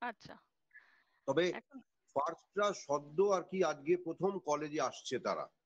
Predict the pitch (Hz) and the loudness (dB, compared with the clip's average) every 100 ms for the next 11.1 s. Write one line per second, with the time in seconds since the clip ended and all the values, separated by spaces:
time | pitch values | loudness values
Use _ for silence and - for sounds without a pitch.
0 | _ _ _ _ - - 254 269 - 269 | _ _ _ _ -10 -4 -4 -4 0 2
1 | 220 214 254 311 320 285 - - 196 208 | 2 0 -12 -14 -12 -14 -16 -14 -6 -4
2 | - 240 320 349 359 339 - - _ 466 | 0 4 6 6 6 4 2 -6 _ -10
3 | - - - - _ - 160 165 190 185 | -8 -8 -12 -20 _ 0 2 4 2 4
4 | 190 185 180 165 - 170 165 135 123 - | 2 2 2 0 2 4 6 4 4 -2
5 | 392 _ _ _ _ _ _ _ - - | -8 _ _ _ _ _ _ _ -20 -14
6 | - 123 131 131 185 202 170 175 208 180 | -2 2 2 4 4 4 0 2 2 2
7 | 170 170 147 143 143 143 - 131 113 127 | 2 2 2 2 2 0 0 -2 -2 -2
8 | 170 233 - _ 131 139 165 - 143 151 | -2 -4 -12 _ -2 2 0 0 2 2
9 | 156 156 143 131 - 147 139 120 - 139 | 4 4 2 -2 -4 -2 2 2 0 2
10 | 143 135 139 127 117 160 131 113 98 104 | 2 2 2 2 4 4 4 2 0 -2